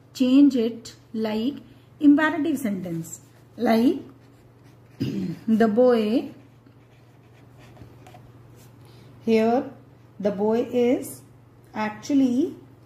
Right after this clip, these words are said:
requesting. So the boy requested them simply to infinitive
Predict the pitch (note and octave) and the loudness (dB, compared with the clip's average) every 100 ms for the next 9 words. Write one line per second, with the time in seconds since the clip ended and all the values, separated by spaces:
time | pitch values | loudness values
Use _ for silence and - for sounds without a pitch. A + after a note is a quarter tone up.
0 | - - G#3+ A#3+ D4 F#4+ F#4+ - A#3 D#3+ | -20 -8 -6 -6 0 -2 -2 -4 -2 -2
1 | D3+ C#3+ - G3 G3 F#3 A3+ G#3+ G3 G#3+ | -8 -12 -12 -8 -6 -2 0 0 0 -2
2 | F4+ - - - - - - - - - | -2 -8 -20 -20 -20 -20 -20 -20 -20 -20
3 | - - - - - - - - - - | -20 -20 -20 -20 -20 -20 -20 -20 -20 -18
4 | F#3+ F#3+ G3+ - G#3+ G#3+ A3 - - F4+ | -4 -4 -4 -4 0 0 0 -6 -4 0
5 | C#4+ F#3+ G3+ F#3 F3+ B3 - - - - | 0 0 0 0 0 -2 -4 -18 -20 -20
6 | - - - - - - - - - - | -20 -20 -20 -20 -20 -20 -20 -20 -20 -20
7 | - - - - - - - - - - | -20 -20 -20 -20 -20 -20 -20 -20 -20 -20
8 | - - - - - A#3+ A3+ B3 C#4+ - | -20 -20 -20 -16 0 2 2 2 -2 -4
9 | - - - B3 A#3 A#3 B3 A#3+ A#3+ E4+ | -16 -20 -6 0 2 2 2 0 0 -6